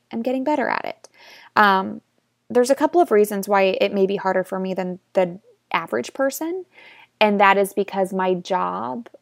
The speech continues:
also involves social media. Like, I'm in marketing, I'm in earned media, I'm in, you know, the business of getting content out there.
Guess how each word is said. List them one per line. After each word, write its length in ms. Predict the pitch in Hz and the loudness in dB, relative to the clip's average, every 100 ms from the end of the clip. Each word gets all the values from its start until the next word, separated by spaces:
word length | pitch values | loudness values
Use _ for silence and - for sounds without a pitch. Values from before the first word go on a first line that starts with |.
| - | 4
also 300 | 185 185 196 | 4 4 -4
involves 360 | 190 185 180 | -2 -2 -2
social 320 | - 185 - 196 | -4 -6 -4 -8
media. 480 | 190 196 - 85 - - | -8 -8 -10 -10 -16 -6
Like, 140 | 196 | -2
I'm 160 | 202 220 | -2 -2
in 120 | 254 | -2
marketing, 420 | 196 185 190 202 | -2 -4 -6 -8
I'm 140 | 196 196 | -6 -6
in 100 | 190 | -6
earned 280 | 196 185 180 | -6 -6 -6
media, 440 | 185 196 - - - | -10 -8 -8 -8 -6
I'm 160 | 190 185 | -8 -6
in, 320 | 185 185 - - - _ _ | -8 -10 -14 -20 -20 _ _
you 240 | 196 185 | -10 -4
know, 120 | 185 180 | -2 -2
the 100 | 185 | 0
business 400 | 185 185 185 - | 0 0 -8 -6
of 180 | 185 | -6
getting 260 | 180 185 185 | -4 -4 -6
content 500 | - 180 175 185 180 | -10 -12 -10 -12 -12
out 200 | 175 - - | -12 -14 -10
there. 280 | - - | -10 -10